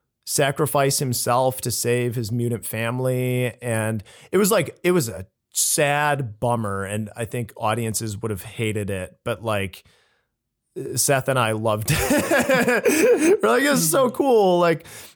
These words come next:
Speaker 1: that, we had a conversation at some point where it's like, uh, uh, I don't, something I don't like about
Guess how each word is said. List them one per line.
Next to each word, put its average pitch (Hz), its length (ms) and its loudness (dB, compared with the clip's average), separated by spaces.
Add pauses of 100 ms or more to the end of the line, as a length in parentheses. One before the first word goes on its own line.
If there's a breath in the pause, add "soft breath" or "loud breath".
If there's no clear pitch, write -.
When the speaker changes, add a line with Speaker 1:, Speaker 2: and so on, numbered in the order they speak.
Speaker 1:
that, 202 420 4
we 214 100 4
had 214 120 4
a 202 40 2
conversation 180 600 0
at 151 140 -2
some 135 180 -2
point 120 400 -4
where 120 140 -2
it's - 180 -6
like, 117 400 -4 (100)
uh, 117 240 -2
uh, 123 200 -4 (120)
I 156 120 0
don't, 220 280 2 (840 loud breath)
something 254 320 -2
I 269 60 0
don't 233 240 0
like 127 340 -2
about 110 680 -4